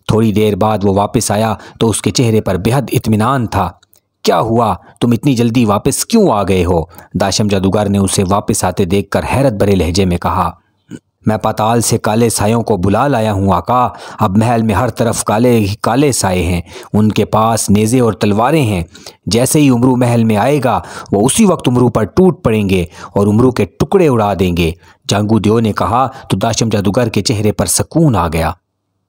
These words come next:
"अब मुझे यकीन है कि उमरो यार महल में आ भी जाए, तो वो मुझ तक नहीं पहुंच सकेगा," दाशम जादूगर ने कहा। "हाँ आका,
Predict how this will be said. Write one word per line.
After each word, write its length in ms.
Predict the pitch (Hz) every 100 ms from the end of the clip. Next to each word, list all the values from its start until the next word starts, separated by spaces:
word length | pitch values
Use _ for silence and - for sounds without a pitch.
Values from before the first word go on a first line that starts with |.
| _ _ _ - - 107
"अब 100 | 110
मुझे 240 | 110 113
यकीन 440 | 104 101 139 160 131
है 260 | 110 92 - - -
कि 60 | -
उमरो 280 | 107 113
यार 320 | 107 101 117 107
महल 280 | 107 117
में 100 | 104
आ 200 | 95 123
भी 140 | 131 113
जाए, 320 | 104 123 123 - - - _ _ _ _ -
तो 60 |
वो 80 | 104
मुझ 180 | 104 143 -
तक 160 | -
नहीं 240 | 113 185 196
पहुंच 280 | 123 117
सकेगा," 520 | - 104 107 101 92 - - -
दाशम 320 | 104 101 107
जादूगर 380 | 101 92 95 110
ने 160 | 98 90
कहा। 380 | 87 87 82 - - - _ -
"हाँ 280 | - 107 117
आका, 380 | 104 131 131 107